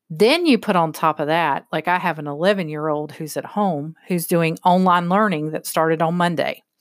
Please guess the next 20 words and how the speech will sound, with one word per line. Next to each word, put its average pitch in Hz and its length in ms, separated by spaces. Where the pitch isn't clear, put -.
For 190 100
two 294 280
weeks, 185 460
we 165 120
had 165 260
packets. - 720
They 143 80
said, 160 260
"Take 175 240
some 170 180
time 170 300
off 160 180
for 160 120
spring 196 400
break, 240 420
do 147 160
the 151 100
packet, 233 600
da, 175 120
da, 165 100